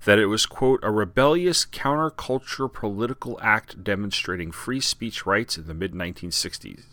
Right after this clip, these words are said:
However, executives from The Ed Sullivan Show were present at the concert and barred Country Joe and the Fish from their scheduled appearance and any future performances on the show.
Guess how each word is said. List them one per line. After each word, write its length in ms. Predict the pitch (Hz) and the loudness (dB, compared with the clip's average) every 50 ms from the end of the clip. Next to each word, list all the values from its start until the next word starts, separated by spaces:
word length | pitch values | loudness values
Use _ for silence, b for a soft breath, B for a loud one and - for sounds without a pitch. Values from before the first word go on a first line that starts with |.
| - - | -6 2
However, 420 | - 120 131 135 131 123 123 107 | 6 8 10 10 8 8 6 4
executives 540 | 101 92 107 120 117 - 131 113 110 104 - | 4 2 0 0 0 0 0 0 2 2 0
from 140 | - 101 104 | 0 -2 0
The 100 | 95 95 | 0 0
Ed 120 | 87 85 | 2 2
Sullivan 460 | - - 156 156 151 139 123 117 104 | 2 4 6 6 6 6 4 2 -2
Show 260 | 107 - - 113 107 | -2 -2 0 0 2
were 140 | 101 92 80 | 2 0 -2
present 380 | - - - 190 196 170 170 147 | -2 2 4 4 4 4 2 0
at 100 | 131 - | 0 0
the 80 | 127 | -2
concert 460 | 113 - - 113 110 104 - 117 107 - | -2 0 2 2 2 2 0 -2 -2 -2
and 280 | - 90 87 87 - - | -4 -6 -8 -8 0 6
barred 340 | 110 117 127 143 147 147 | 8 10 10 10 8 6
Country 340 | - - - 120 - - 110 | 2 -4 -6 -6 -6 -6 -8
Joe 300 | 92 82 95 113 120 120 | -6 -2 0 2 2 2
and 80 | 113 98 | 2 -2
the 80 | 95 | -4
Fish 320 | - - - 135 139 - - | -4 -2 -2 -2 -2 -2 -4
from 160 | - 90 87 | -6 -6 -6
their 120 | 85 76 | -6 -4
scheduled 480 | 76 - - - 120 117 113 120 113 101 | -4 -4 -2 -2 -2 -2 -2 -4 -8 -8
appearance 500 | 90 - - - 131 143 143 143 131 - | -10 -10 -6 -2 0 0 0 0 -2 -6
and 180 | - - 85 - | -8 -10 -10 -8
any 220 | - 113 117 110 | -6 -4 -4 -6
future 340 | - - - 131 117 - - | -6 -8 -8 -8 -8 -8 -8
performances 640 | - 127 117 - - 101 90 90 87 - - 92 87 | -8 -10 -10 -8 -6 -6 -6 -6 -6 -8 -10 -10 -10
on 100 | 80 69 | -10 -10
the 60 | 78 | -8
show. 460 | 78 - - 123 123 110 85 73 - | -8 -4 0 2 2 2 2 0 -4